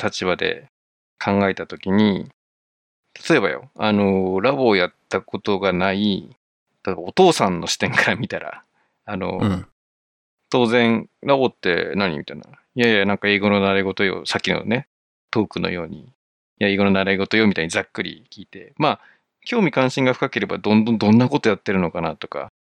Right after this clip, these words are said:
Speaker 1: ね、チューターがどういうやり取りしてくれてるのかまで、全部見てればすごい理解はできるかもしれないけど、あまりもう教育のことは、あの、任せたよみたいな、例えばお父さんがいたとしたら、じゃあ、その、なんかね、通わせてんだったら、「英語の点数どうなんだ？」みたいな。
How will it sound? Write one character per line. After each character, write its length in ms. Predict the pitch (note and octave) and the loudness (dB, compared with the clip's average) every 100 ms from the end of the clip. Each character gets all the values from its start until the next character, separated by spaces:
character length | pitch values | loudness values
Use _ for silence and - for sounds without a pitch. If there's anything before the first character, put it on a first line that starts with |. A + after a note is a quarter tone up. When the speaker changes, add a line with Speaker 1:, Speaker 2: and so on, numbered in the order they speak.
| _ _ _ | _ _ _
Speaker 1:
ね、 140 | G2+ - | -4 -2
チ 120 | - | -4
ュ 20 | |
ー 40 | G2+ | 0
タ 60 | |
ー 20 | A2 | 0
が 80 | |
ど 120 | G2+ G2+ | 0 0
う 60 | |
い 40 | A2+ | 0
う 20 | |
や 60 | A#2 | 0
り 60 | |
取 140 | A#2+ F#2+ | -2 -6
り 40 | |
し 20 | |
て 120 | - F2+ | -6 -6
く 80 | F#2+ | -6
れ 60 | |
て 100 | F2 | -6
る 60 | F2 | -6
の 60 | |
か 120 | F2 C#2 | -6 -8
ま 100 | D2+ | -8
で、 180 | D#2+ - _ _ _ _ _ | -12 -16 _ _ _ _ _
全 200 | C3 G#3+ | 4 8
部 120 | G#3 C#3+ | 10 8
見 120 | E3 | 6
て 100 | E3+ | 4
れ 80 | C#3 | 2
ば 160 | G#2 | 2
す 160 | F#2+ G2+ | -2 -4
ご 180 | G2 G#2+ | 0 2
い 160 | F2 | 0
理 120 | D#2 G#2+ | -4 -4
解 140 | G2 | -2
は 60 | E2+ | -2
で 100 | F2 | -4
き 80 | |
る 80 | F#2 | -8
か 100 | E2+ | -8
も 60 | C#2 | -10
し 120 | - | -8
れ 60 | F2 | -6
な 80 | E2 | -6
い 40 | |
け 80 | - | -8
ど、 220 | D2 - | -10 -8
あ 100 | - | -2
ま 180 | E3 F3+ | 2 2
り 240 | F3 E3 - | 0 -4 0
も 400 | F3 C3 D2+ - | 2 4 2 -2
う 40 | _ _ _ _ | _ _ _ _
教 140 | - | -2
育 140 | A2+ B2 | 0 2
の 100 | A#2+ | 2
こ 100 | C3 | 2
と 140 | A#2 | 0
は、 240 | - - - - _ _ _ | 0 -2 -8 -20 _ _ _
あ 100 | G2+ | -10
の、 200 | F#2 D2 | -10 -8
任 160 | F#2+ - | -10 -6
せ 100 | B2+ | -4
た 60 | A2+ | -2
よ 100 | G2 | -2
み 100 | F2 | -2
た 120 | E2+ | -6
い 60 | D#2+ | -8
な、 160 | E2+ - - | -10 -16 -10
例 80 | F#2 | -6
え 20 | |
ば 100 | F#2 | -2
お 80 | F2+ | -2
父 140 | G2+ G#2 | -2 -2
さ 120 | F2+ | -2
ん 60 | |
が 60 | E2+ | -6
い 80 | F#2 | -6
た 100 | G2+ | -6
と 120 | F2 | -6
し 80 | - | -8
た 100 | F#2 | -6
ら、 320 | G2+ G#2 A#2+ _ _ _ _ _ _ - | -4 -6 -10 _ _ _ _ _ _ -2
じ 100 | C#3 | 2
ゃ 180 | B2 | 2
あ、 40 | G#2+ | 2
そ 120 | G2+ | 2
の、 280 | G2+ G2 G2 | 2 2 0
な 100 | G2+ | 0
ん 20 | |
か 120 | G2+ | 0
ね、 120 | G#2+ | -2
通 100 | G#2 | -2
わ 100 | G#2 | -4
せ 120 | G2+ - | -4 -2
て 80 | |
ん 40 | G#2 | 0
だ 60 | |
っ 40 | F#2+ | 0
た 100 | F#2+ | -2
ら、 280 | F#2+ F#2 - | -4 -4 -6
「英 160 | - A2+ | -2 0
語 120 | G#2+ | 2
の 80 | G#2 | 2
点 120 | A2+ | 0
数 180 | - G2 | -2 -4
ど 140 | A2+ | 0
う 20 | A2+ | 2
な 80 | |
ん 60 | F#2+ | 2
だ？」 100 | - | -2
み 100 | B1 | -6
た 100 | - | -8
い 40 | B1 | -12
な。 140 | - | -14